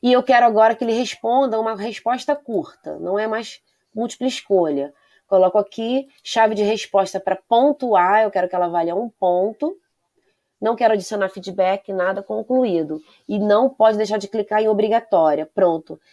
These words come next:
essa questão é obrigatória, tá? É, vou criar mais uma questão. Agora eu quero que essa questão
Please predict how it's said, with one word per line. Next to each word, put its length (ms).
essa 160
questão 340
é 80
obrigatória, 760
tá? 280
É, 280
vou 160
criar 280
mais 180
uma 140
questão. 500
Agora 220
eu 40
quero 200
que 80
essa 160
questão 720